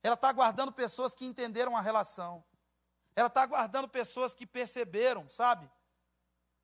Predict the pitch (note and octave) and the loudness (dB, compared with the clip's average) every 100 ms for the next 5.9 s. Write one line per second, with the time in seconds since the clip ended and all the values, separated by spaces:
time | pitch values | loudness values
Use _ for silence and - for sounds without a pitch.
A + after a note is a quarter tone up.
0 | _ F#3 A3 - B3 G#3 - - B3 B3+ | _ -4 -4 2 4 4 2 2 2 2
1 | A3+ A3+ D#3+ G#3+ A3+ F#3+ G3+ - G3+ G3+ | -6 -8 -2 0 0 -2 -14 -14 -14 -14
2 | D#3 _ _ _ _ _ _ _ _ _ | -20 _ _ _ _ _ _ _ _ _
3 | _ - B3 A#3+ A#3 F#3+ - G3 F#3+ _ | _ -12 -2 0 0 -2 -10 -14 -16 _
4 | _ _ _ _ _ _ _ _ _ _ | _ _ _ _ _ _ _ _ _ _
5 | _ _ _ _ _ G3+ A#3 A#3+ F3+ | _ _ _ _ _ 2 4 4 0